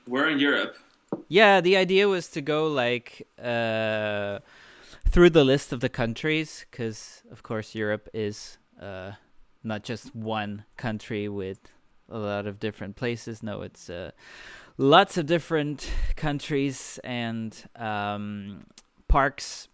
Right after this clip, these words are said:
Speaker 2: s-, smaller parks, bigger parks. Uh, but, uh, yeah, let's start in Austria. Um,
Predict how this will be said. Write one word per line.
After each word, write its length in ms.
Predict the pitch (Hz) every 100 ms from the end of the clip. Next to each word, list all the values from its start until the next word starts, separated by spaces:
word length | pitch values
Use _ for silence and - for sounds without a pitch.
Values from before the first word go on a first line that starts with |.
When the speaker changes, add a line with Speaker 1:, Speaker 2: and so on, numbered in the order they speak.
| _ _
Speaker 2:
s-, 140 | - _
smaller 420 | - 240 208 202
parks, 380 | - 175 170 -
bigger 260 | 135 135
parks. 520 | - 113 110 - - _ - _ _ -
Uh, 420 | 113 104 101 101 -
but, 340 | 302 _ - _ -
uh, 460 | 214 214 214 214
yeah, 260 | 220 196 185 _ _ _ _ _
let's 240 | 196 190 -
start 240 | 214 202
in 100 | 196
Austria. 520 | 170 170 - 196 226 _ _ _ _ _ _
Um, 800 | - 139 135 135 135 131 131 131